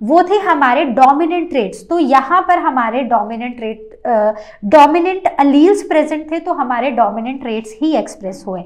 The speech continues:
वहीं पर अगर हम बात करते हैं selfing की, the selfing of F one generation, तो उसमें हमने क्या देखा कि हमारे पास किस तरह के gametes अवेलेबल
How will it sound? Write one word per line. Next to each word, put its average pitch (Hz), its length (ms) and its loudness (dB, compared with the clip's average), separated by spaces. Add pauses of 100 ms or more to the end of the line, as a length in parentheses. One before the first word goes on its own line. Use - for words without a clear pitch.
(420)
वहीं 294 340 4
पर 403 180 6
अगर 359 340 4
हम 359 200 -2
बात 285 260 4
करते 269 360 -2
हैं 302 140 -4
selfing 320 640 0
की, 233 120 -4
the 254 120 -8
selfing 330 640 2
of 311 40 2 (140)
F 254 180 -4
one 262 240 2
generation, 214 600 -6 (400)
तो 370 60 2
उसमें 370 500 0
हमने 349 280 -2
क्या 320 180 -2
देखा 262 340 -2
कि 311 180 -4
हमारे 285 360 2
पास 320 240 -4
किस 370 300 -4
तरह 320 200 2
के 311 140 -6
gametes 220 460 -6
अवेलेबल 180 460 -8